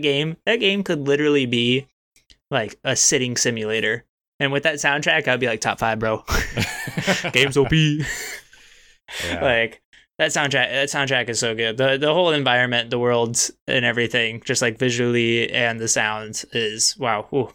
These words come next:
Speaker 1: yeah, that game, that game for me is top five. I don't care if it's incorrect because it feels great to say.
Speaker 2: Trying to see if my cat's gonna hop up here. Yeah, you gonna come?
Speaker 1: My cat is hiding behind my computer. What, what, what were your top fives?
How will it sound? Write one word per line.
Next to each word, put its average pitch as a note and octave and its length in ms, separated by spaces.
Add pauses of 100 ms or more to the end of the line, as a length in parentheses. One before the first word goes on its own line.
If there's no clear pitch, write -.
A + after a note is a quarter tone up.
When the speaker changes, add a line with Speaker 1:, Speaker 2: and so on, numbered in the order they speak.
Speaker 1:
yeah, - 200 (100)
that E3 180
game, A#2+ 320
that F3 140
game C#3 220
for B2+ 120
me A#2 120
is A2+ 80
top G2 220
five. G2 300 (880)
I D3+ 120
don't E3+ 180
care D3+ 140
if C#3 100
it's C3+ 140
incorrect C3 480
because B2+ 180
it A2+ 100
feels B2 220
great G#2+ 360
to A2 100
say. - 300 (1500)
Speaker 2:
Trying G#2+ 140
to - 20
see G#2 100
if F#2 80
my F2+ 80
cat's G#2+ 280
gonna F2 180
hop F#2+ 200
up G#2 140
here. F#2 140 (300)
Yeah, A#3+ 160 (520)
you D#3 100
gonna F3 80
come? C4+ 160 (1400)
Speaker 1:
My C3+ 160
cat C3+ 220
is A2+ 100
hiding A2+ 240
behind A2 220
my A2+ 140
computer. A#2 320
What, C#3+ 220
what, D#3+ 200
what E3 200
were E3+ 180
your D#3 160
top B2+ 220
fives? A2+ 320